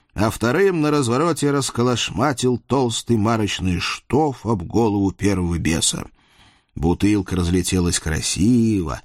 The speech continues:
кариокими осколками в разные стороны.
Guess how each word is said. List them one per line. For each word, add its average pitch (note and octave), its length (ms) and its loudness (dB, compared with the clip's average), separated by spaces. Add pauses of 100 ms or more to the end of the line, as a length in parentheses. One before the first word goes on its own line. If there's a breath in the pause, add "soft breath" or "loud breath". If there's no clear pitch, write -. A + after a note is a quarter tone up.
(300 loud breath)
кариокими G#2+ 720 2
осколками G#2+ 720 0
в F#2+ 100 0
разные G2+ 460 0
стороны. A#2+ 1040 0